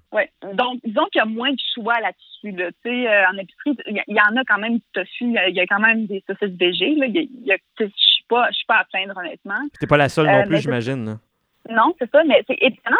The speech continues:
Speaker 1: parce qu'il y a quand même beaucoup de gens végétariens, mais il y a pas autant de choix, je dirais, qu'à Montréal.
Speaker 2: Ouais.
Speaker 1: Mais, euh, même dans les restaurants, c'est comme un petit peu plus, euh, limité, je te dirais. Mais, euh, c'est ça. C'est plus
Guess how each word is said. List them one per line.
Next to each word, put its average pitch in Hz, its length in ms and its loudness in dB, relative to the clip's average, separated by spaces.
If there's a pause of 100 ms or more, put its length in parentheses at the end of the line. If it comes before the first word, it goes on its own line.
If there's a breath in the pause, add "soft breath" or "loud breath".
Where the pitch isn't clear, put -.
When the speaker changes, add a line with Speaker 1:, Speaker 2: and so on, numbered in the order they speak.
Speaker 1:
parce 214 160 0
qu'il 214 120 -6
y - 40 -12
a 220 60 6
quand 226 60 -2
même 285 180 2
beaucoup 226 240 -8
de 254 80 -2
gens 240 160 4
végétariens, 214 680 2
mais 214 320 2 (340)
il 202 60 -2
y 220 40 8
a 202 40 6
pas 392 220 4 (280)
autant 269 480 6
de 196 80 2 (140)
choix, 214 160 2 (100)
je 196 60 -6
dirais, 196 440 -2
qu'à 185 540 2
Montréal. 196 460 4 (160)
Speaker 2:
Ouais. 135 260 -2
Speaker 1:
Mais, 190 380 0
euh, 170 260 0
même 233 140 0
dans 226 100 8
les 214 140 4
restaurants, 208 600 2
c'est 240 80 -10
comme 214 140 -4
un 214 140 -2
petit - 100 -16
peu 277 100 -4
plus, 330 200 -6 (160)
euh, 220 840 2
limité, 214 540 4 (120)
je 180 60 0
te 175 60 -2
dirais. 185 400 0 (680 loud breath)
Mais, 196 340 2
euh, 175 120 0
c'est 214 120 -4
ça. - 80 0 (180)
C'est 220 200 6
plus 269 200 4